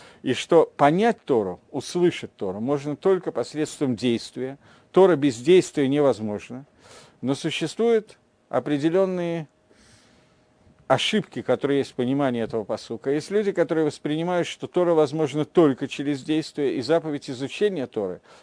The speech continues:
отодвигает и задвигает куда-то далеко. Гаон говорит, что даже если человек делает мицвот, но не занимается Торой,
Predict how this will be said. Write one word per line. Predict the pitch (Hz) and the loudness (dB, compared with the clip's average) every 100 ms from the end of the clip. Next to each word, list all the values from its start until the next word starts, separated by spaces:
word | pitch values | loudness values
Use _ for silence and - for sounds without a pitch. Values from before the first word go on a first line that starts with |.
| - | 0
отодвигает | 131 147 131 147 143 190 185 180 - - | 2 2 0 0 6 8 6 2 -16 -16
и | 147 135 | -8 -6
задвигает | 117 127 131 131 170 156 | -6 -4 -4 4 4 4
куда-то | - 120 139 139 | 0 -2 -2 -2
далеко. | 120 127 127 85 67 _ - - _ - | -4 -4 -6 -10 -12 _ -20 -20 _ 4
Гаон | 135 220 226 | 8 8 6
говорит, | 202 185 147 | 4 2 0
что | - - 110 | -4 -10 -2
даже | 123 220 214 | 6 6 6
если | 220 - 196 | 0 -2 -4
человек | - 196 160 | 2 2 4
делает | 160 190 180 - | 4 4 2 -2
мицвот, | 156 - 165 127 - | -8 -6 -2 -2 0
но | 127 156 | 0 0
не | 190 208 | 2 0
занимается | 156 135 131 123 107 - 117 | -2 -2 -2 -2 -4 -8 0
Торой, | 196 208 113 | 4 4 2